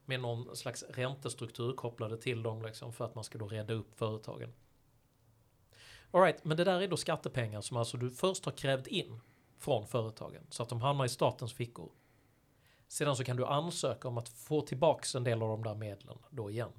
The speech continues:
för att du ska överleva. Det hade varit fullt möjligt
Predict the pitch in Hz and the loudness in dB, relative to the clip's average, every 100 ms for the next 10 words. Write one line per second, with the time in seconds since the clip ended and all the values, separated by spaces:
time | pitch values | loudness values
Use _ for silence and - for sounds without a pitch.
0 | - - 110 110 - 117 113 113 - - | -6 -4 -4 -4 -6 -6 -6 -8 -10 -14
1 | - _ _ _ _ _ _ _ _ _ | -18 _ _ _ _ _ _ _ _ _
2 | _ _ - - - _ _ _ _ 139 | _ _ -20 -20 -20 _ _ _ _ 4
3 | 175 170 196 190 185 180 180 - - _ | 6 8 6 6 6 6 4 -2 -20 _
4 | _ _ _ _ - - - 220 180 - | _ _ _ _ -20 -18 0 2 2 -4
5 | - 151 180 220 101 - - | -6 4 4 4 -2 -10 -20